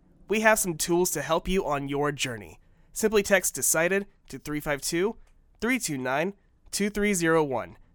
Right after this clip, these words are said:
That's three five two, three two nine, two three zero one.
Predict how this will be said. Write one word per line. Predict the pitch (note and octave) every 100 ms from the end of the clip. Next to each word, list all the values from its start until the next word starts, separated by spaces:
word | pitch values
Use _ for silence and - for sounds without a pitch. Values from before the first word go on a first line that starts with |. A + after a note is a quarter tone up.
| _
That's | B2 B2+
three | - D#3+
five | E3 D#3
two, | - E3 F3 G#3 - _ _
three | D#3 F#3+
two | - B3+
nine, | F#3+ D3+ D#3 - _ -
two | F3 G3 A3
three | F3+ F3+ E3+
zero | D3 D3 C#3+
one. | A#2+ G2 F#2+